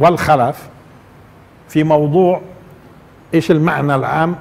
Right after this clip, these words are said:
في هذه الآية. هم ب-، باختصار، طبعًا مش رح يكون هذا هو،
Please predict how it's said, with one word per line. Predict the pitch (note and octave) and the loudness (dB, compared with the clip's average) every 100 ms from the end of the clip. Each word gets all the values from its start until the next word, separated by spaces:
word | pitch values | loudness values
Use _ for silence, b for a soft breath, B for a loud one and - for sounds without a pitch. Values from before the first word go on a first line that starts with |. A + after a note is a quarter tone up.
| - - - - | -14 -20 -20 -6
في | E3+ C3+ | -2 0
هذه | D3 B2+ C3+ | 0 0 -2
الآية. | C3+ B2 B2 G2 F#2+ - - - - - - - - - - - - - - - - - - - - - - - - - - - | -4 -4 -4 -4 -10 -16 -20 -20 -20 -20 -20 -20 -20 -20 -20 -20 -20 -20 -20 -20 -20 -20 -20 -20 -20 -20 -20 -20 -20 -20 -20 -8
هم | D3+ D#3 | -4 -2
ب-، | C3+ D#3 - - - - - - - - | -2 -6 -12 -20 -20 -20 -20 -20 -14 -6
باختصار، | F#3+ - F#3 D#3+ C3+ F#3 - - - - - - - - - - | -4 -2 0 2 2 0 -6 -16 -20 -20 -20 -20 -20 -20 -12 -4
طبعًا | D3+ D#3+ | 0 0
مش | D#3+ D3+ | 0 -2
رح | |
يكون | D3+ - F3+ | 0 0 2
هذا | E3+ E3 | 2 2
هو، | D#3 F3+ | 2 2